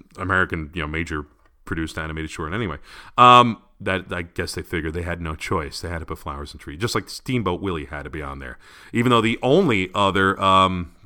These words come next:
black and white Mickey short on there is, uh, Ye Olden Days, which is great. Um,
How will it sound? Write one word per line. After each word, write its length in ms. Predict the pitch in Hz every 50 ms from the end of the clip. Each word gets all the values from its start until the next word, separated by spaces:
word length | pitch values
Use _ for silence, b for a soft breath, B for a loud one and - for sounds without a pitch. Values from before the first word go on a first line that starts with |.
| - _ _ _ _ _ _ _ _ - - - - - - _ _ _ _ _ _ _ - - -
black 200 | 110 110 110 -
and 60 | 101
white 120 | 98 98
Mickey 220 | 98 104 - 95 95
short 240 | - 101 90 82
on 160 | 92 101 104 92
there 180 | 85 80 78
is, 320 | 76 82 82 80 78 73 90
uh, 220 | 82 80 78 78
Ye 180 | 80 85 90 92
Olden 340 | - 98 104 120 107 90 76
Days, 280 | 71 71 71 76 - - B B B B
which 120 | 160 165
is 120 | 208 151 104
great. 340 | 127 170 208 214 202 202 - - _ _ _ _ _ _ _ _ _ _ _ _ _ _ - _
Um, 460 | - 120 120 120 123 120 120 117 110